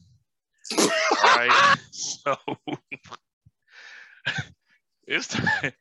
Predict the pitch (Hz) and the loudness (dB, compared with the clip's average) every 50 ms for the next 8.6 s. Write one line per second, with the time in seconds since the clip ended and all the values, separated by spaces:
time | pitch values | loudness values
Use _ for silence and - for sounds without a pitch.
0 | _ - - - _ _ _ - 117 113 101 87 82 254 254 262 254 247 240 226 | _ -20 -20 -20 _ _ _ -4 -2 0 0 0 0 2 4 4 6 6 6 6
1 | 208 185 165 151 147 170 196 220 - - 220 226 233 - - - - - - - | 6 4 2 2 2 4 4 4 4 4 2 2 0 -2 -4 -10 -20 -18 -12 -12
2 | 349 - _ _ _ _ - 139 147 143 139 165 180 196 180 147 131 113 104 107 | -12 -12 _ _ _ _ -4 -4 -4 -2 -2 -4 -4 -2 -2 -4 -4 -2 -2 -2
3 | 104 104 104 110 110 110 - - 104 101 101 101 101 98 95 95 90 87 - 85 | -2 -2 -2 -4 -4 -4 -4 -6 -6 -6 -4 -4 -6 -8 -12 -14 -14 -12 -12 -12
4 | 80 78 82 87 92 98 - - 113 104 135 151 147 123 147 170 - 156 147 - | -10 -10 -10 -10 -12 -10 -8 -6 -6 -6 -6 -4 -2 -2 -2 -2 -2 -4 -6 -4
5 | - 113 107 107 107 104 101 - 95 92 90 90 98 107 101 98 92 95 90 92 | -2 -2 -2 -2 -2 -6 -6 -8 -12 -16 -14 -10 -8 -6 -6 -6 -6 -6 -6 -6
6 | 90 82 82 85 87 - - 98 90 87 82 - 92 95 95 98 - - - 123 | -6 -8 -10 -14 -12 -8 -6 -6 -4 -6 -8 -10 -8 -8 -8 -8 -8 -6 -4 -4
7 | 131 135 139 135 127 113 95 87 87 87 87 87 - - 92 90 95 - - - | -2 -2 0 0 0 0 -2 -4 -10 -18 -20 -18 -14 -10 -10 -10 -10 -10 -10 -6
8 | - 170 202 196 220 202 190 190 190 202 202 202 | -4 -4 -4 -4 -4 -2 0 0 0 0 -2 -6